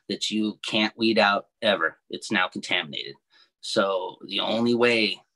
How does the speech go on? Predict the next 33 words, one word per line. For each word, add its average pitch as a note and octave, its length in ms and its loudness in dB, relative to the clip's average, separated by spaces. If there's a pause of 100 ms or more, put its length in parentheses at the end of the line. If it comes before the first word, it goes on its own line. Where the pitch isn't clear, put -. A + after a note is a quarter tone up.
to - 180 -8
truly D3 880 6 (1200)
chase C3 340 0
that A2+ 220 0
thing G#2+ 260 2
down, F#2 440 2 (480)
you G2 100 -10
know G2+ 100 -4
what G2+ 100 -2
I G2 80 -6
mean, G2+ 340 -4 (480)
is G2+ 280 -6
to - 120 -20
breed F2+ 180 -4
it F#2 80 -14
to G2 120 -6
itself, - 500 -8 (400)
and E2 160 -6
then D#2 240 -14 (220)
breed E2 180 -12
it E2 100 -10
to F#2 120 -4
itself, E2+ 560 -2 (260)
and E2 160 -12
then D2+ 180 -16 (200)
breed E2+ 160 -4
it E2 80 -10
to F2+ 120 -6
itself, - 440 -4 (120)
you E2 120 -12
know, D2 280 -16
and, - 280 -14
and D2 200 -12